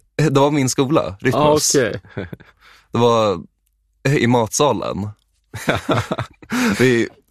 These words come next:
Speaker 1: det var liksom, ja, men första, det var så kul för det var första och förmodligen sista gången det blir något arr i den,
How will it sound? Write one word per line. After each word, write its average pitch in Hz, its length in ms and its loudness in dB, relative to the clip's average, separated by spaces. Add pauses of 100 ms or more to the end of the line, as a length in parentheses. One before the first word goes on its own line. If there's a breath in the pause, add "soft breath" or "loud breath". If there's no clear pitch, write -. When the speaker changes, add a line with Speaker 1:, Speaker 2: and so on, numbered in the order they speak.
(100)
Speaker 1:
det 151 140 2
var 139 120 4
liksom, 131 520 2
ja, 131 120 2
men 123 160 2
första, 139 520 0 (1200 loud breath)
det 151 140 2
var 139 180 4
så 135 120 -4
kul 127 200 0
för 131 100 0
det 127 60 4
var 120 120 2
första 156 580 0
och - 160 -6
förmodligen 139 540 0
sista 131 380 2
gången 98 640 0
det 110 100 2
blir 117 220 4
något 95 180 0
arr 104 260 0
i 87 80 -2
den, 87 200 2